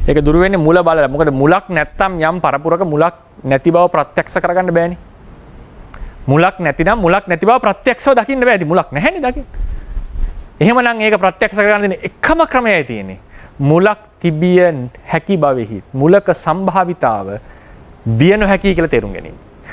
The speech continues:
මුලක් පැවතීම අසම්භව්‍යයි කියලා තේරුම් ගත්ත ගමන් මුලක් නැහැ කියලා තේරෙන්න පුළුවන්. ඒතකොට තමයි පටිච්චසමුප්පාදේ නැවත නැවත මෙනෙහි කරන්න කියන්නේ.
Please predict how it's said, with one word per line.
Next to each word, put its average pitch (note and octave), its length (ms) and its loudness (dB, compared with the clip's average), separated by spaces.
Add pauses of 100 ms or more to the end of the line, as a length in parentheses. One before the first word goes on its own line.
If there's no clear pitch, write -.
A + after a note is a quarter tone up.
(160)
මුලක් G3 340 4 (180)
පැවතීම G#3+ 540 2 (1000)
අසම්භව්‍යයි D#3+ 840 -2 (420)
කියලා C#3+ 240 2
තේරුම් E3 360 2
ගත්ත C#3 260 0
ගමන් G2 280 -6 (1160)
මුලක් C#3 320 2
නැහැ A#2+ 180 -2
කියලා A2 180 -4
තේරෙන්න F2+ 200 -6
පුළුවන්. D#2 140 -8
ඒතකොට C3 240 0
තමයි C#3+ 280 0
පටිච්චසමුප්පාදේ D#3 840 -2
නැවත D#3+ 360 0
නැවත G#3 260 0
මෙනෙහි A3+ 240 2
කරන්න C#3+ 260 -2
කියන්නේ. A2 300 -2